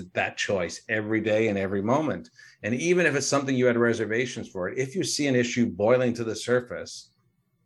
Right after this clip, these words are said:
um, bring it up. Not, uh, "I told you so, Alistair. I, you know, I knew this was gonna happen. Like, you know, whatever." But just say, "You know what? I, I know we had conversations about this before. We're starting to see some trends in this area, and I'm worrying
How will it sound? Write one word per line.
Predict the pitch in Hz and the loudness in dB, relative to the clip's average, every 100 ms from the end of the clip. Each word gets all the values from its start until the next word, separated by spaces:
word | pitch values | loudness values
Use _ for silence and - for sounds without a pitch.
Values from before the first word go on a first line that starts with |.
| _ _ _ - | _ _ _ -12
um, | 95 95 92 | -6 -6 -6
bring | 87 104 127 185 | -6 0 2 2
it | 247 | 2
up. | 220 107 - _ _ _ - | 0 -2 -8 _ _ _ 0
Not, | 123 170 180 180 | 4 6 4 4
uh, | 123 120 | 4 4
"I | 110 104 - - | 2 -2 -6 -4
told | 151 185 | -2 -2
you | 95 | -4
so, | - 85 | -6 -6
Alistair. | 80 78 82 - 110 123 - - | -6 -6 -10 -4 -2 -2 -8 -4
I, | 110 | 0
you | 123 | 4
know, | 120 | 6
I | 123 | 8
knew | 208 | 8
this | 240 - | 6 2
was | - | -6
gonna | 78 | -8
happen. | 73 78 82 - 139 131 - 113 | -6 -6 -4 -2 -4 -6 -8 -2
Like, | 120 120 | -2 -2
you | 104 117 | -2 -2
know, | 104 113 | 0 0
whatever." | 95 120 160 107 87 110 - _ _ | 0 2 2 2 0 -4 -8 _ _
But | 135 | 0
just | 127 156 - | 4 4 6
say, | 143 | 4
"You | 135 | 6
know | 131 127 | 6 6
what? | 123 123 123 - | 8 6 2 -6
I, | 107 113 | -6 -4
I | 113 | 2
know | 117 120 147 | 6 6 4
we | 156 | 2
had | 131 123 | 2 2
conversations | 127 123 117 120 117 104 | 2 0 0 -2 -2 -6
about | 104 104 107 | -6 -6 -6
this | 95 | -6
before. | - 95 104 92 85 92 - - _ _ | -6 -6 -4 -2 -2 -6 -10 -20 _ _
We're | 120 113 | -2 -2
starting | - 113 123 123 | 2 4 4 2
to | |
see | 120 117 | 0 -2
some | - 101 | -2 -6
trends | - 104 104 | -4 -4 -2
in | 101 | -2
this | 95 - | -4 -2
area, | 95 98 92 | 0 0 0
and | |
I'm | 92 101 | -2 0
worrying | 113 139 135 104 92 117 120 | 2 2 2 0 -2 -4 -4